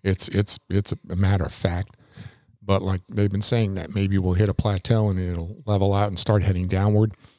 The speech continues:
It, it, it's, it's, it's, you know, I didn't want, you know, and, uh, part of it was that s-, false sense of, of security. And I understand what he was trying to do. He was trying to get everyone uplifted and with a target date of, of Easter. And, and, and just like they said in the, in the briefing, that, you know,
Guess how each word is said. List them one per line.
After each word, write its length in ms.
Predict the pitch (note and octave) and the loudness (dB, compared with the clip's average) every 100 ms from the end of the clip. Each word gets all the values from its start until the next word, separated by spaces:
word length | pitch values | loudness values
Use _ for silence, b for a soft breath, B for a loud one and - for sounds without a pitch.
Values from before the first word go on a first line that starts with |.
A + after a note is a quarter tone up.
| b b b | b b b
It, 240 | G#2+ F#2+ - | -2 -2 0
it, 160 | G2 - - b b b b - | -2 -4 -18 b b b b -2
it's, 260 | A#2+ A#2 C3+ | -2 -2 -2
it's, 320 | B2 - - - | -2 -2 -8 -8
it's, 400 | B2+ A#2 - - | -6 -4 -6 -6
you 100 | B2+ | -4
know, 460 | G2+ G2 - - - G#2+ | -2 -4 -8 -16 -16 -6
I 60 | |
didn't 180 | A#2+ B2 | -2 0
want, 160 | A#2 - | 0 -2
you 140 | A2 | -6
know, 120 | G2+ A2 | -6 -6
and, 160 | A#2+ | -6
uh, 80 | A2+ A#2+ - | -6 -6 -2
part 180 | F#3+ D#3+ | 0 2
of 60 | |
it 60 | C#3 | 2
was 160 | A#2+ | 2
that 120 | A2 G2+ | 2 0
s-, 220 | - - | -2 -4
false 260 | - A#2 A2+ | 0 0 0
sense 320 | - A2+ - | 2 2 2
of, 160 | F#2+ - | -2 -4
of 140 | F#2 | -6
security. 540 | - F2+ - A2+ A2 G2 B B B B D3+ | -4 -2 0 2 2 -4 B B B B -2
And 100 | D#3 | 0
I 60 | |
understand 320 | E3+ C3 D#3+ | 0 2 2
what 60 | B2 | 4
he 60 | G#2+ | 2
was 120 | G2 | 2
trying 180 | G#2+ G2 | 2 0
to 80 | |
do. 160 | F2+ E2 | -2 -4
He 120 | F#2+ | -2
was 80 | G2 | 0
trying 160 | B2+ A#2 | 0 0
to 60 | |
get 140 | A2+ G#2+ | 0 0
everyone 400 | G#2+ G2 F#2+ A2 | 2 2 2 0
uplifted 460 | A2+ G#2 G2 G#2+ | 2 2 2 0
and 100 | F#2+ | 0
with 140 | F#2 - | -2 -4
a 60 | |
target 480 | - G#2+ G#2 F#2+ F#2 | -2 2 2 0 0
date 320 | G2 G2 - B B B B B - | 0 0 -4 B B B B B -2
of, 200 | F#2 F#2 | 0 2
of 200 | G2 F#2 | 0 0
Easter. 540 | G2+ G2+ - G#2 G2 - - | 0 0 2 2 0 -4 -6
And, 180 | A2 G2+ A#2 | -4 -2 0
and, 240 | A2+ A2 | 0 0
and 200 | G#2 G2 | -2 -2
just 200 | - - | -2 0
like 140 | A2+ | 0
they 120 | G#2+ G2+ | 2 2
said 220 | A#2+ G2+ | 2 0
in 100 | G2 | -4
the, 100 | F#2 | -4
in 140 | G#2 | -4
the 80 | F#2 | -2
briefing, 460 | G2+ A2 G2+ G2 F#2+ | 0 2 2 0 0
that, 260 | F#2+ - | -2 -4
you 80 | |
know, 100 | G#2 | -4